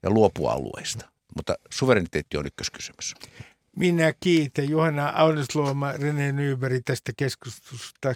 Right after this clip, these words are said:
Speaker 2: Kiitoksia oikein paljon. Ja tähän loppuun, hyvät, äh, kuulijat, kerron teille uudesta trendistä. Jos te haluatte määritelmän siitä, mitä on groteski, niin tämä on hyvä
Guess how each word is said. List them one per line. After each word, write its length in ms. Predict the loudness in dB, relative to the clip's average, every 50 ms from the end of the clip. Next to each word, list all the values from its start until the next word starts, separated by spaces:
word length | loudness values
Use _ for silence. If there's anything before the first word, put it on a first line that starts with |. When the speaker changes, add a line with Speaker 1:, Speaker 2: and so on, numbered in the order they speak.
| -4 -2
Speaker 2:
Kiitoksia 640 | 0 0 0 0 -4 -6 -6 -6 -4 -2 -4 -2 0
oikein 420 | 0 0 0 0 0 -2 -2 -2 0
paljon. 400 | 0 2 2 4 2 2 0 -2 -6 -8 -12 -14 -12 -12 -12 -14 -2 0
Ja 80 | 0 4
tähän 440 | 8 8 10 10 10 10 10 10 10
loppuun, 640 | 10 10 8 6 4 _ _ 0 2 2 4 4 4
hyvät, 360 | 4 4 4 4 4 2 0 _ _ _ -2 0
äh, 60 | 2 2 4 2 2 0 -2 _
kuulijat, 480 | -2 0 2 2 2 2 2 0 -2 -4 -2 0
kerron 260 | 2 2 2 0 0 2
teille 280 | 2 2 2 2 0 0
uudesta 520 | 0 2 2 2 2 0 -4 -6 -10 -16 -12 -4 0
trendistä. 760 | 0 2 2 0 0 -2 -4 -6 -8 -8 -10 -12 -12 -12 -14 -16 -18 -20 -20 _ -20 -20 -20 -20 -20 -20 -20 -20 -20 -20 -20 -20 -20 -20 -20 -4 2
Jos 200 | 2 2 2 2 2
te 120 | 4 6 6
haluatte 560 | 8 8 8 8 6 6 4 2 2 0 2
määritelmän 880 | 4 6 6 6 6 4 2 0 0 2 2 2 0 0 0 -2 -2 -4
siitä, 420 | -2 0 2 4 4 2 2 0 0
mitä 340 | 0 -2 0 0 0 2
on 120 | 2 0 -2 0
groteski, 680 | 2 2 2 2 2 0 0 0 -2 -6 -8 -8 -8 -8
niin 160 | -8 -8 -4 -2
tämä 320 | 0 2 2 2 4 4
on 180 | 2 2 2 2
hyvä 380 | 2 2 4 4 2 2 0